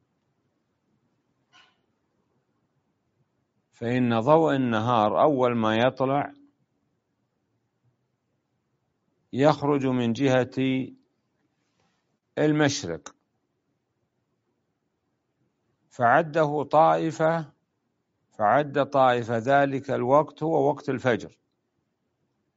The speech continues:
ثم إن هذا النور يذهب حتى يصل إلى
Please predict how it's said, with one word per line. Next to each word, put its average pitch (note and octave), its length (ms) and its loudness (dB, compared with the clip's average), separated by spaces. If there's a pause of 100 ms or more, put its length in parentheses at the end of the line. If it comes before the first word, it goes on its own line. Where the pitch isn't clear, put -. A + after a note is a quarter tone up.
(520)
ثم D#3 340 -2
إن D3+ 380 0 (480)
هذا C3 560 0
النور A2 400 -6
يذهب C3 640 -2
حتى C3 800 -2 (720)
يصل C#3+ 340 -2
إلى B2 800 -2